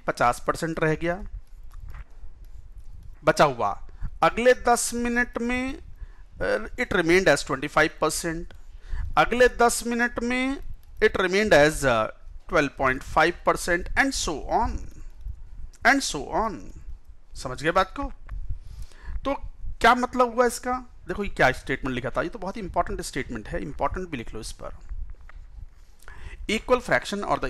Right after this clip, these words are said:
equal percentage of the reactant reacts in the equal time period। मान लो फिफ्टी परसेंट की बात कर रहे हैं, हाफ लाइफ डिफाइन कर दिया, दस मिनट है,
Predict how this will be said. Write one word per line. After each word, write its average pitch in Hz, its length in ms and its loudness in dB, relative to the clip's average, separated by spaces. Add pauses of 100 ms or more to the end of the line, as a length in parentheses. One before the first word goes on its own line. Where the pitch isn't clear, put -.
equal 202 320 2
percentage 165 440 -2
of - 40 -2
the 123 80 -2
reactant 131 500 0
reacts 143 360 2
in 123 100 -4
the 120 60 0
equal 135 320 0
time 117 240 0
period। 202 280 -2
मान 180 120 6
लो 196 80 0
फिफ्टी - 260 -4
परसेंट 170 340 2
की 151 80 -4
बात 117 200 4
कर 98 100 -6
रहे 104 180 -10
हैं, 117 140 -12
हाफ 151 300 6
लाइफ 160 160 6
डिफाइन 127 280 0
कर 104 160 -6
दिया, 120 200 0 (100)
दस 165 160 4
मिनट 127 240 0
है, 107 160 -4